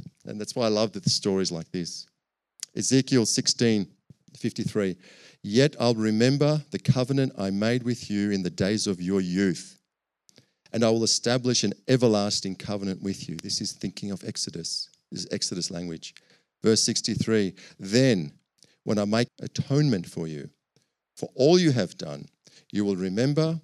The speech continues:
and be ashamed and never again open your mouth because of your humiliation, declares the sovereign Lord." I've got a note here. Israel's departure from God, coming back to Gomer and the, the story of Israel,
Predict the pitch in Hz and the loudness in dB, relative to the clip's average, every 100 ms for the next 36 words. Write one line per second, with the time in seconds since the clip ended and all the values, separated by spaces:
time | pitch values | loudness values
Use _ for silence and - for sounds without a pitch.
0 | - _ - - 87 85 - - 117 127 | -12 _ -18 -12 -6 -4 -2 0 0 0
1 | 143 - - _ _ _ 87 82 104 110 | -2 -8 -20 _ _ _ -8 -4 0 0
2 | 107 113 104 87 - 98 98 92 92 95 | 2 2 2 0 -2 -2 0 -2 0 0
3 | 82 - - _ _ - 85 - 92 87 | -2 -6 -20 _ _ -10 -6 -4 -4 -2
4 | 92 - 92 92 92 92 90 - 80 - | -4 -4 -4 -2 -2 -2 -4 -6 -8 -10
5 | - 87 80 82 82 87 85 85 82 80 | -10 -8 -8 -6 -6 -8 -10 -10 -12 -14
6 | - _ _ _ _ _ _ _ _ 104 | -16 _ _ _ _ _ _ _ _ 0
7 | 92 92 98 - 92 85 120 - 131 123 | 2 2 2 0 -2 2 2 4 4 4
8 | 113 - 117 120 - 113 104 92 113 104 | 0 -2 0 0 0 -4 -4 0 4 4
9 | 98 - _ _ _ _ _ _ _ _ | 2 -4 _ _ _ _ _ _ _ _
10 | _ _ _ - 92 90 90 - - 85 | _ _ _ -10 -6 -4 -6 -6 -6 -2
11 | 95 92 95 92 82 - - - - - | -2 0 0 -2 -4 -10 -14 -14 -8 -8
12 | - 95 92 87 82 90 - 85 85 | -2 0 0 0 -2 -6 -6 -8 -10